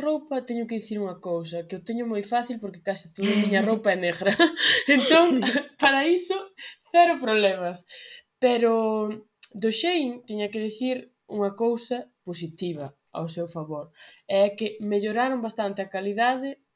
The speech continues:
Speaker 1: nos últimos anos. De, diría eu, de cinco anos para aquí,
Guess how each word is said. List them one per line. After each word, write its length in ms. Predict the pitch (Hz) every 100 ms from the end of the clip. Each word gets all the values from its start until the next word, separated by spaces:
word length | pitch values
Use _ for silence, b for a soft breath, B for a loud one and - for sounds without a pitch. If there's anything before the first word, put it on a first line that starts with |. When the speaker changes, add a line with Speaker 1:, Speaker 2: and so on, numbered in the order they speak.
| -
Speaker 1:
nos 340 | 190 196 180 214
últimos 400 | 214 185 165 160
anos. 400 | 139 156 - b b b b
De, 220 | 175 175 - _
diría 640 | 208 180 208 202 220 220 214
eu, 140 | 208
de 240 | 196 - -
cinco 560 | - - - 285 269 247
anos 240 | 208 202
para 160 | 214 208
aquí, 380 | 208 311 330